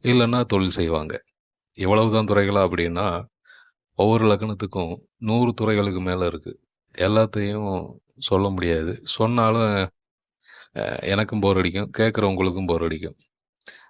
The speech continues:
just தெரிஞ்சுக்கிறதுக்காக சில துறைகளை சொல்லியிருக்கேன்.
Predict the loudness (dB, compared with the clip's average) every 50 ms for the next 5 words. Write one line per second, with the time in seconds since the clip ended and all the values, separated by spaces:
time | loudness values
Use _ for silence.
0 | _ _ -2 0 0 2 2 2 2 2 2 2 0 0 2 0 0 0 0 -2
1 | -2 -2 -2 0 -2 -2 -2 -4 -2 -2 0 0 2 2 0 0 0 0 0 0
2 | 0 -2 -2 -2 -2 -2 -2 -2 -4 -4 -6 -8 -10 -10